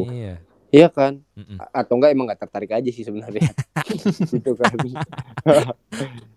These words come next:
Speaker 2: Kayak gitu sih kalau, kalau gua, bahkan gua sekarang tuh menerapkan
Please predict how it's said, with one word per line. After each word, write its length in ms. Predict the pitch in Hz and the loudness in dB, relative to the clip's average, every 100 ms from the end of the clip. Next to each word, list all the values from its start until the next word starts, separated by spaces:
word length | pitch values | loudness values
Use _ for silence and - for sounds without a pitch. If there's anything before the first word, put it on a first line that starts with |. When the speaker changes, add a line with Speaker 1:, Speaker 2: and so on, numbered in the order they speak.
| _ | _
Speaker 2:
Kayak 200 | - 160 156 | 2 4 4
gitu 200 | 180 185 151 | 2 2 0
sih 200 | 151 160 | 0 -2
kalau, 380 | 160 151 156 156 | 0 -2 -2 -6
kalau 260 | - 151 156 | -10 -8 -8
gua, 200 | 151 170 - | -8 -12 -12
bahkan 400 | 196 170 165 226 226 | -8 -6 -6 -8 -10
gua 160 | 170 202 | -6 -6
sekarang 440 | - - 156 165 | -6 -8 -6 -8
tuh 100 | 170 | -14
menerapkan 600 | 190 170 147 139 131 - | -16 -14 -10 -10 -10 -12